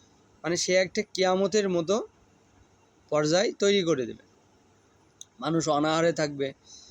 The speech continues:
মানুষের উপরে বিশৃঙ্খলা সৃষ্টি করবে। হ্যাঁ, আবু উমাবা বাহিলি রাহিমাউল্লাহর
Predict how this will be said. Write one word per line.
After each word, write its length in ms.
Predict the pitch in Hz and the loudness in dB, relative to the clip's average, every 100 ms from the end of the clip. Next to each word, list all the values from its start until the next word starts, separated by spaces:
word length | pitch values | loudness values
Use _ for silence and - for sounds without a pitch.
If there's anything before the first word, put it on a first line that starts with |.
| _ - | _ -8
মানুষের 380 | 131 170 165 185 | -2 -2 0 0
উপরে 440 | 175 175 170 175 - - | 2 2 0 -2 -4 -14
বিশৃঙ্খলা 760 | 139 160 - 196 196 185 185 170 | -4 -4 -2 -2 -2 2 2 0
সৃষ্টি 380 | - 165 185 | -4 -6 -4
করবে। 360 | 156 160 143 139 _ _ _ _ - - | 0 0 0 -4 _ _ _ _ -20 -14
হ্যাঁ, 260 | 127 113 _ _ _ _ _ _ _ _ _ _ _ _ _ _ _ _ _ _ _ _ _ _ _ _ _ - | -12 -12 _ _ _ _ _ _ _ _ _ _ _ _ _ _ _ _ _ _ _ _ _ _ _ _ _ -6
আবু 380 | 151 170 214 233 190 | -2 2 2 2 0
উমাবা 640 | 180 196 196 165 160 - _ 147 | 2 2 4 2 2 -2 _ -6
বাহিলি 420 | 151 170 202 202 | -2 0 2 2
রাহিমাউল্লাহর 840 | 185 180 190 190 190 190 190 190 | 2 0 0 2 2 2 2 2